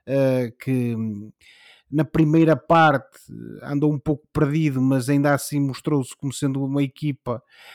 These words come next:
que se calhar, eh, queria mais e também estava a jogar em casa e que até teria melhores condições para levar o jogo de vencida, mas, eh, na segunda parte o Gil Vicente tem uma pálida imagem de si próprio.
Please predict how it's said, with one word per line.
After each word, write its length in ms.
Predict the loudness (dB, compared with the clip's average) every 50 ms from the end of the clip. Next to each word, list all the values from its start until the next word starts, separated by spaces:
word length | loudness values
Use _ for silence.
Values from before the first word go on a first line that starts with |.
| -20 _ _
que 80 | -14
se 80 | -12 -4
calhar, 560 | 0 2 4 4 6 6 6 4 4 2 0
eh, 500 | -4 -6 -6 -6 -4 -4 -2 -4 -4 -6 -8 -10 -14 -12 -6
queria 340 | -2 0 2 4 4 4 4
mais 520 | 4 4 4 4 2 2 0 0 -4 -6
e 260 | -8 -8 -10 -10 -12 -12
também 200 | -8 -6 -6 -4
estava 240 | -4 -2 -2 0 0
a 20 |
jogar 200 | 0 0 -2 -2
em 100 | -2 -2
casa 440 | 0 0 2 2 2 0 -4 -8 -12 -12 _ -20 -20 -20 -20 _
e 40 | _
que 100 | -8 -2
até 140 | -2 -2 0
teria 320 | 2 0 2 4 4 4
melhores 300 | 4 4 4 2 2 0
condições 560 | -2 -2 -2 -2 -2 -2 -2 -2 -2 -2 -2
para 300 | -4 _ -2 0 0 0
levar 580 | 0 -2 -2 -2 0 2 2 2 2 0 -4 -8 _ _ -20 -20 -20 -20 _ _
o 100 | -6 -6
jogo 320 | -2 2 2 2 2 0
de 80 | -2 -2
vencida, 680 | 0 2 2 2 0 -2 -2 -2 0 0 -2 -4 -6 -10 _ _ _ _ _ _ _ _ _ _ -4
mas, 580 | 0 2 4 4 6 4 4 2 -2 -4 -4 -2
eh, 420 | 0 2 2 4 4 2 2 0 0 0 0 2 2
na 100 | 2 2
segunda 320 | 0 0 -2 -2 -2 -2 -2
parte 380 | -2 0 -2 -2 -2 -4 -8
o 40 | -10
Gil 140 | -8 -8 -8
Vicente 380 | -8 -8 -8 -6 -8 -8 -6
tem 100 | -6 -4
uma 220 | -2 -2 -2 -4 -6 _ _ _ _ -2
pálida 420 | 0 0 0 0 0 -2 -2 -2
imagem 440 | -4 -4 -4 -6 -6 -8 -8 -10 -12
de 100 | -14 -14
si 120 | -16 -16
próprio. 460 | -14 -12 -12 -12 -12 -14 -16 -20 -20